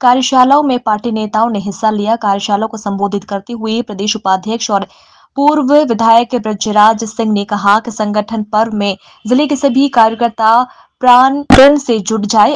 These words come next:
अभियान के तहत जिले के लिए निर्धारित किए गए लक्ष्य से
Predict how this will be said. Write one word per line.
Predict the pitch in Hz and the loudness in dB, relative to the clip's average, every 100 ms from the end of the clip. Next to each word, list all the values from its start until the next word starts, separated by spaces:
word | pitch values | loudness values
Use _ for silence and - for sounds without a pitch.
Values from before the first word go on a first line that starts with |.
| - | -2
अभियान | 202 214 214 277 | -2 0 0 0
के | 247 | -4
तहत | 220 220 | -4 -4
जिले | 208 214 220 | -4 -4 -4
के | 240 220 226 | -4 -4 -4
लिए | 202 208 | -2 -2
निर्धारित | 202 196 202 208 214 | -2 -2 -2 -2 -4
किए | 214 208 | -6 -4
गए | 208 | -2
लक्ष्य | 214 226 - | -2 -2 -6
से | 220 208 | -6 -6